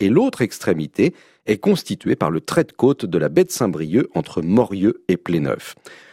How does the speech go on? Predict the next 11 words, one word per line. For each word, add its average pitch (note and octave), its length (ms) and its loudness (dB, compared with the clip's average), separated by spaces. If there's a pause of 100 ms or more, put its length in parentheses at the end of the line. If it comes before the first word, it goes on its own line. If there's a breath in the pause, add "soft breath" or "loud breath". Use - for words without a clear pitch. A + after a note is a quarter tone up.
(140 loud breath)
Une E3 160 4
commune G#3 400 2
dont D3+ 140 4
l'activité C#3 580 0
rurale A#2+ 460 2
a G#2 60 4
été G2 200 0
rythmée G#2 480 0
par F2 280 -2
l'agriculture F#2+ 1080 0
rétro-littorale F#2 1120 0